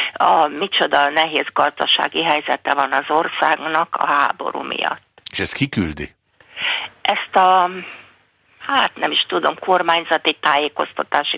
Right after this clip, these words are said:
Speaker 1: központ,
Speaker 2: Mhm.
Speaker 1: valami ilyesmi.
Speaker 2: Ez egy e-mail?
Speaker 1: Igen, igen. De nem csak én kapom már.
Speaker 2: É, nem, nem, maradjunk önnél. Ö, és innen leiratkozni nem lehet?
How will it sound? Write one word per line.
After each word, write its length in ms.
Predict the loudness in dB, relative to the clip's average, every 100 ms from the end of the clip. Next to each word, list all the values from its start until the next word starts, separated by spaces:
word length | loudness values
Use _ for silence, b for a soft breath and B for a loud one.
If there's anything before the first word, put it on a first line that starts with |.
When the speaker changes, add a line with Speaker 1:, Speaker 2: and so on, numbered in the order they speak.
| -4
Speaker 1:
központ, 240 | -4 0
Speaker 2:
Mhm. 100 | -2 -2
Speaker 1:
valami 320 | 0 0 0
ilyesmi. 500 | 0 0 2 -2 -2
Speaker 2:
Ez 160 | -2 0
egy 160 | 0 0 -2
e-mail? 320 | 2 2 2 -4 _ _ B B B B -2
Speaker 1:
Igen, 480 | 2 4 4 0 -10 _
igen. 440 | -4 -2 -4 -6 -6
De 140 | 2 4
nem 180 | 4 2
csak 260 | -2 0
én 180 | -2 0
kapom 380 | 0 0 0 2
már. 140 | 4
Speaker 2:
É, 120 | 2
nem, 180 | 4 4
nem, 160 | 4 4
maradjunk 500 | 4 4 2 0 2
önnél. 460 | 2 2 0 -2 -4 B B 2
Ö, 140 | 4
és 220 | 4 2
innen 260 | 2 4 4
leiratkozni 640 | 4 4 2 2 2 2
nem 200 | 2 2
lehet? 400 | 0 -2 -4 -10